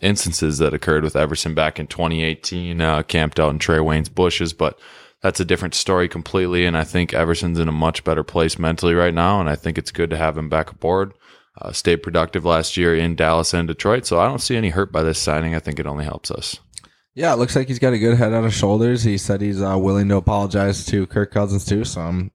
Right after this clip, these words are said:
Speaker 2: I'd be interested. I'd pay to see that conversation.
Speaker 1: I really wanna see that interaction.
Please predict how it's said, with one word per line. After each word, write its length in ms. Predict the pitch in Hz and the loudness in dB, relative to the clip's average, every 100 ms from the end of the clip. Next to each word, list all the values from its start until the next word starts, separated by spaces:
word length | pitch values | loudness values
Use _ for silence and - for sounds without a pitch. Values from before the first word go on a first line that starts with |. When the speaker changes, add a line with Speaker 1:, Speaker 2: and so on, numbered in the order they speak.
| 95 | -6
Speaker 2:
I'd 280 | 92 92 85 | -2 -2 0
be 120 | 92 | 0
interested. 440 | 98 - - 101 | 0 0 0 0
I'd 180 | 92 90 | 0 0
pay 160 | 104 101 | 0 0
to 100 | 95 | 0
see 200 | 98 90 | 0 0
that 200 | 95 - | -2 -2
conversation. 360 | 98 90 90 | -2 0 2
Speaker 1:
I 120 | 98 | 2
really 200 | 98 101 | 2 2
wanna 200 | 95 85 | 2 0
see 140 | 80 87 | -2 0
that 160 | 80 | 2
interaction. 560 | 78 67 65 - - - | 0 -4 -6 -6 -8 -8